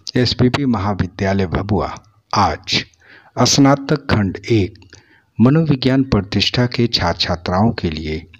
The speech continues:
प्रश्न पत्र एक तथा यूनिट नौ से एक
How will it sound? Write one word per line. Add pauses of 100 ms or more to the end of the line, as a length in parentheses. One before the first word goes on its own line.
(500)
प्रश्न
पत्र (200)
एक (520)
तथा (320)
यूनिट
नौ
से
एक